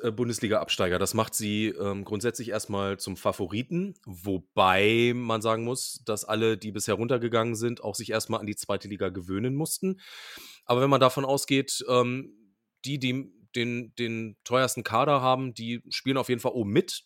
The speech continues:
dann wären das Schalke und Bremen. Die haben nicht beide, ähm, Marktwert, äh, in ihrem Kader von über achtzig Millionen noch. Und, ähm, ja, das hat ja in der Vergangenheit immer fast, Grüße an Hamburg, gut funktioniert.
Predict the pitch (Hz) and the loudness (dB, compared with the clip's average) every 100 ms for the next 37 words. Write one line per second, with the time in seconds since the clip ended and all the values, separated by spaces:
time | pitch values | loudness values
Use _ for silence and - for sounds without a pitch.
0 | - 113 120 120 107 107 113 110 - 90 | 0 0 0 -4 0 0 2 -2 0 0
1 | 95 123 - 98 - - 104 127 92 92 | 0 0 -2 -4 -8 0 2 4 2 -4
2 | 101 95 95 104 107 107 - 101 101 104 | -4 -4 0 2 2 2 0 -2 -2 -6
3 | - - 98 - - 101 101 - - 104 | -12 -6 -4 -4 0 0 0 -6 -4 -4
4 | 101 110 107 98 104 104 98 104 101 101 | -4 -4 -6 -2 0 0 -2 -6 -2 -2
5 | 92 - 101 101 98 120 165 170 _ _ | -2 -6 -6 -2 2 2 2 -2 _ _
6 | 95 123 - - _ _ _ - - - | -2 -2 -2 -20 _ _ _ -20 -20 -20
7 | _ _ 127 120 120 - 151 120 117 117 | _ _ 2 2 2 -2 2 2 2 0
8 | 170 120 95 - 110 113 110 113 107 101 | 4 4 2 0 2 2 2 0 0 2
9 | 107 117 123 - 120 117 117 - _ _ | 0 2 2 2 4 6 4 0 _ _
10 | _ _ _ _ _ _ _ _ _ _ | _ _ _ _ _ _ _ _ _ _
11 | - 117 156 - - - - - 117 120 | -2 2 2 0 -6 -12 -12 -4 -2 0
12 | 101 113 131 135 - _ _ _ - 160 | 0 2 2 2 0 _ _ _ -4 -2
13 | - 123 - 127 160 87 - | 0 0 0 0 4 2 0